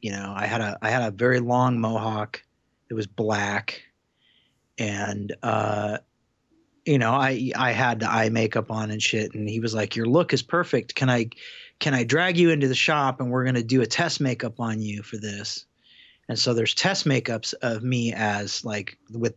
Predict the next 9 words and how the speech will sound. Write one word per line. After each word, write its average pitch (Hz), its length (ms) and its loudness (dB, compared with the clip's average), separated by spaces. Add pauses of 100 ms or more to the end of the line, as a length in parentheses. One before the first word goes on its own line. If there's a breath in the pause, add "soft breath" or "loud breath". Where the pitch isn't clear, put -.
the - 80 -12
teeth 110 500 -4
and 101 260 -8
the, 98 320 -10 (160)
and 98 220 -10
the, 95 240 -14
you 127 120 -6
know, 101 60 -8
Angela's, 117 760 -2